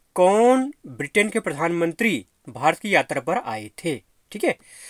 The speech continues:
उन्नीस सौ इक्यावन में कौन ब्रिटेन के प्रधानमंत्री भारत की यात्रा पर आए थे, ठीक है। मतलब क्वेश्चन का कहने का मतलब ये था कि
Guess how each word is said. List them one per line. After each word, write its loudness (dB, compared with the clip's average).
उन्नीस 0
सौ 2
इक्यावन 2
में 2
कौन 2
ब्रिटेन -6
के -8
प्रधानमंत्री -4
भारत -6
की -8
यात्रा 0
पर -2
आए -8
थे, 0
ठीक -10
है। -2
मतलब -4
क्वेश्चन -2
का 0
कहने 2
का 0
मतलब -2
ये 6
था 4
कि -2